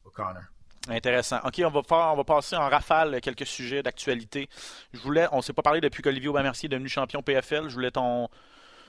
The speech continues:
Speaker 2: euh, t-, t-, t-, ton commentaire là-dessus. Je veux dire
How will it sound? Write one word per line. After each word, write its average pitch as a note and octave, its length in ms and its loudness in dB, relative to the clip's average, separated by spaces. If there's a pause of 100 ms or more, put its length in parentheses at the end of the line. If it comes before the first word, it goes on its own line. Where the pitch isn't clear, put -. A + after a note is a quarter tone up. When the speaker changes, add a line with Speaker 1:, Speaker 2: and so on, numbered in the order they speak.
(220)
Speaker 2:
euh, A#2+ 420 -8
t-, C3 120 -10
t-, A#2+ 180 -6
t-, A2+ 180 0
ton A#2 160 -2
commentaire C#3+ 540 4
là-dessus. C#3 500 0
Je G2 60 -12
veux A2 60 -10
dire A#2 260 0